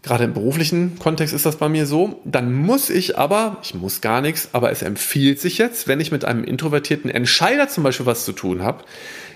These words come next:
dass ich da mal eine halbe Stunde, Stunde, wenn ich mit dem rede, mal die Bremse finde. Ja, also, dann werde ich den nicht mit überbordenden, persönlich emotionalen Geschichten konfrontieren, ähm,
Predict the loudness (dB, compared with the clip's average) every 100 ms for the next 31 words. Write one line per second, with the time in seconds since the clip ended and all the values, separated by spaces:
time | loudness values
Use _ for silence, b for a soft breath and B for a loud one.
0 | B -2 0 -2 -2 0 2 2 2 0
1 | -2 -2 -2 -4 0 2 2 2 0 0
2 | 0 0 0 -2 -2 B B B B -2
3 | 0 4 4 4 2 -2 -6 -8 -10 -14
4 | _ _ _ _ _ -8 -4 -4 -6 -8
5 | -8 -10 -14 b b b b b -2 2
6 | 2 2 0 0 0 -6 -6 -4 -2 -2
7 | -4 -8 -4 2 4 4 4 2 0 -4
8 | -2 0 2 2 0 0 -2 0 2 2
9 | 2 0 -2 -2 -2 0 0 0 -2 0
10 | 4 4 2 -4 B B B B B _
11 | 0 4 4 2 -2 -4